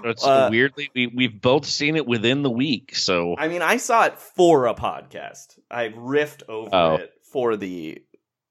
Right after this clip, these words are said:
Speaker 2: the, uh, the Frotcast Patreon tonight.
Speaker 1: Oh, nice.
Speaker 2: Um, with
Speaker 1: But is it
Speaker 2: Allison
Speaker 1: on
Speaker 2: Stevenson and Matt
Speaker 1: is it
Speaker 2: Lieb.
Speaker 1: on, oh, nice.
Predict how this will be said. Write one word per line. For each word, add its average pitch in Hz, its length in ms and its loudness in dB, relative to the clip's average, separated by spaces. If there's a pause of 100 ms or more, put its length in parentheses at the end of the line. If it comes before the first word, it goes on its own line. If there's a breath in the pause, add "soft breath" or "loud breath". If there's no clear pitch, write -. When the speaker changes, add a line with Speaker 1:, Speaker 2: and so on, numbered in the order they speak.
Speaker 2:
the, 90 280 -10
uh, 71 360 -6 (920)
the 113 120 -8
Frotcast 113 800 -2
Patreon 90 760 -4 (180)
tonight. 87 460 -14 (440)
Speaker 1:
Oh, 135 160 -2
nice. 104 420 0
Speaker 2:
Um, 110 120 -4
with - 80 0
Speaker 1:
But - 80 -6
is 131 120 -2
it 180 80 2
Speaker 2:
Allison 220 200 4
Speaker 1:
on 113 40 0
Speaker 2:
Stevenson 98 560 -10
and 90 140 -8
Matt 87 220 -8
Speaker 1:
is - 60 -6
it - 80 -8
Speaker 2:
Lieb. 190 80 -2
Speaker 1:
on, 190 120 2 (520)
oh, 180 160 2
nice. 90 600 0